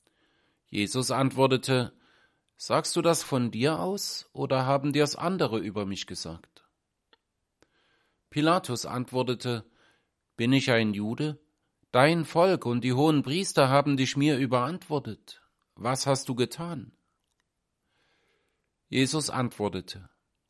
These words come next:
„Mein Reich ist nicht von dieser Welt. Wäre mein Reich von dieser Welt,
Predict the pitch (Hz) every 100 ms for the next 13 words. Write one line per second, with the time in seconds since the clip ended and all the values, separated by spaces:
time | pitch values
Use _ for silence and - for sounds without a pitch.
0 | _ _ _ - 117 127 117 151 147 -
1 | - 92 - 139 139 - 147 135 113 110
2 | 120 110 135 107 - _ _ _ _ _
3 | _ _ _ _ 104 117 131 139 139 139
4 | 131 143 135 156 143 143 135 143 131 135
5 | 131